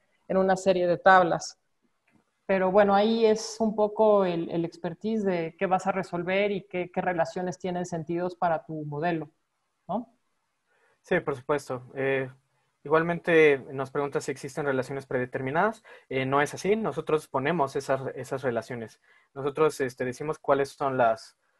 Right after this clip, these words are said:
Speaker 2: eh, las relaciones que creemos, que queremos para nuestro, para nuestro problema. Eh, por ejemplo, para nosotros tenía sentido la relación bot porque tenemos que usuarios compran, este, los artículos, ¿no? Entonces, pues, nosotros podemos ponerle el nombre que nosotros queramos y que nos haga,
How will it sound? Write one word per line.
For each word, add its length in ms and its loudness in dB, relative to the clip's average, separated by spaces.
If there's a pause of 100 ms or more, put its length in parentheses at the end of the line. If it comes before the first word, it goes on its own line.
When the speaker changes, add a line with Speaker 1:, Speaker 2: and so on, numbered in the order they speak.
(360)
Speaker 2:
eh, 260 -2
las 140 -2
relaciones 360 -4
que 100 -6
creemos, 420 -4
que 160 -8
queremos 280 -2
para 200 -4
nuestro, 580 -8 (300)
para 160 -4
nuestro 240 -10
problema. 440 -2 (360)
Eh, 80 -18
por 140 -6
ejemplo, 300 0
para 160 0
nosotros 360 -8
tenía 200 -6
sentido 400 -6
la 120 0
relación 460 -6
bot 260 2 (300)
porque 220 -12
tenemos 300 -10
que 100 -12
usuarios 380 -2
compran, 540 -4 (300)
este, 460 -10
los 220 -8
artículos, 500 -10
¿no? 160 -10 (280)
Entonces, 380 -2
pues, 140 -12
nosotros 360 -2
podemos 280 -4
ponerle 300 -2
el 80 -6
nombre 360 -10
que 120 -12
nosotros 400 -12
queramos 360 -8 (180)
y 80 -16
que 100 -12
nos 160 -8
haga, 260 -2